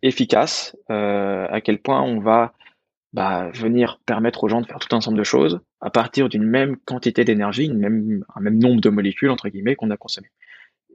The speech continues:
Enfin, c'est une question de rendement, c'est une question d'efficience. Et alors, c'est un peu compliqué, euh, c'est des, des chiffres hyper précis là-dessus, parce que, bah, l'avion hydrogène n'est pas encore là, donc on peut,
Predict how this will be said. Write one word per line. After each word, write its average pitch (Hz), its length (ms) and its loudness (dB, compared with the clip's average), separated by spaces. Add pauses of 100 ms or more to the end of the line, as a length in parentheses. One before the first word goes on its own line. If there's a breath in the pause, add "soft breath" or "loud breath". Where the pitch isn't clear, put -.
(160)
Enfin, - 180 -6
c'est - 120 0
une 101 60 2
question 110 300 0
de 104 60 0
rendement, 104 500 2
c'est 110 140 0
une 101 60 -4
question - 220 -4
d'efficience. - 500 -4 (760 soft breath)
Et 131 480 4
alors, 110 200 -10
c'est - 120 -4
un 98 100 -4
peu - 140 -8
compliqué, 110 720 0
euh, 92 260 -10 (300)
c'est - 120 -12
des, 101 280 -4
des 98 120 -4
chiffres - 320 0
hyper 110 260 -2
précis - 240 -2
là-dessus, - 240 2
parce - 220 -2
que, 110 260 -2 (320 soft breath)
bah, 110 100 -2
l'avion 104 320 4
hydrogène 107 400 2
n'est 92 100 -8
pas - 120 -10
encore 98 260 -4
là, 117 180 4
donc - 280 -10
on - 100 -12
peut, 110 340 0